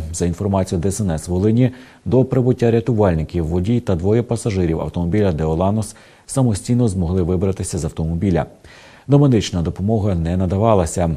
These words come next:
Рятувальники деблокували автомобіль, відключили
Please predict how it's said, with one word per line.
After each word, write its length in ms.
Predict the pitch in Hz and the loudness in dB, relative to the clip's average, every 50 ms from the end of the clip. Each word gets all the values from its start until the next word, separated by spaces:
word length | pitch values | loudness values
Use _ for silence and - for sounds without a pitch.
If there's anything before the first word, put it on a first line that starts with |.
| - - | -4 -6
Рятувальники 680 | 87 87 82 - 101 98 95 87 85 82 - - 85 | -6 -6 -4 -4 -2 -2 0 0 -2 -4 -4 -4 -4
деблокували 680 | 76 73 90 87 107 104 - 87 80 76 78 76 73 64 - | -2 -2 -2 -2 -4 -4 -4 -4 -2 -2 0 -2 -2 -4 -6
автомобіль, 520 | - - - - 85 85 82 90 113 110 - - - - - - - _ _ _ - | -10 -10 -6 -6 -4 -4 0 2 2 2 0 -4 -16 -20 -20 -20 -20 _ _ _ -2
відключили 680 | 139 135 135 - - 113 95 - 110 113 113 117 107 | -2 -2 0 0 -2 -2 0 0 0 2 2 2 0